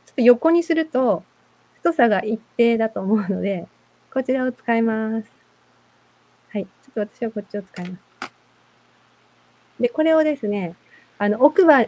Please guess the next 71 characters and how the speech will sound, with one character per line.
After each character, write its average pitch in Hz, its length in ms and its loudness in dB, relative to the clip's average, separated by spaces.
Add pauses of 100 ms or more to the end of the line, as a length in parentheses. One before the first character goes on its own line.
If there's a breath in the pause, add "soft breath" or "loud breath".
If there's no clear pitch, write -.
奥 285 240 2
歯 302 120 4
に 233 240 2 (680)
当 214 100 0
て 226 160 2
て 302 360 4
甘 262 260 4
噛 294 140 2
み 285 160 0
し - 40 -12
て 247 80 -8
く 240 80 -10
だ 240 140 -4
さ 202 160 -6
い。 - 60 -14 (240)
で、 302 80 0
三 285 240 2
十 285 120 2
秒。 208 220 -2 (380)
あ、 240 240 4
あ、 240 100 2
そ 254 220 -6
の 370 40 4
前 370 140 6
に 269 60 4
ご 226 80 6
め 214 100 4
ん - 20 -2
な 202 60 2
さ 226 60 -8
い。 - 80 -20
そ 277 80 -4
の 285 80 0
前 311 240 4
に、 349 100 4 (160)
<laughs> 339 880 4
あ、 359 60 6
ご 359 120 6
め 311 100 10
ん - 20 6
な 285 60 0
さ 294 100 -4
い。 - 40 -14 (140)
そ 330 60 2
の 330 140 2
前 330 240 4
に 254 120 -4
ち - 60 -14
ょ 285 40 -6
っ - 20 -14
と 214 80 -4
ね、 196 180 -2 (420 soft breath)
カ 403 180 2
チ - 140 -20
カ 320 200 4
チ - 160 -20
カ 262 200 -6
チ 254 80 -14 (120)
カ 226 120 0
チ 226 60 -14
っ - 220 -20
て。 - 80 -20 (1900)
噛 285 100 4
ん 262 60 2
で 233 60 4
み 196 100 0
て - 80 -10
く - 60 -14
だ 180 100 -10
さ - 140 -20
い。 220 60 -20